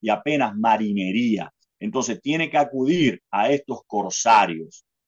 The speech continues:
Los corsarios son, es, es la, la cara eh, oculta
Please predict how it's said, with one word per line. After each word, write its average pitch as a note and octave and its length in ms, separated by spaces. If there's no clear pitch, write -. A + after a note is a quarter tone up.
Los F#3 200
corsarios A2+ 840
son, C3+ 340
es, C3 300
es C3+ 200
la, A#2 600
la A#2+ 240
cara D#3 520
eh, B2+ 420
oculta C#3+ 840